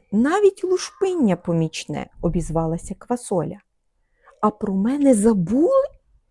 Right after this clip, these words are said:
Я лікую, і сира, й печена», похвалилася картопля. Перелічила Олеся.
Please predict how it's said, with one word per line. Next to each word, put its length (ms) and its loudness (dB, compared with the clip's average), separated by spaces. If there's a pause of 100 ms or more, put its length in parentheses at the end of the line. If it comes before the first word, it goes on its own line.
(380)
Я 340 2
лікую, 800 2 (140)
і 40 -8
сира, 720 0
й 80 0 (120)
печена», 720 0
похвалилася 760 -2
картопля. 600 -8 (1080)
Перелічила 880 4
Олеся. 500 0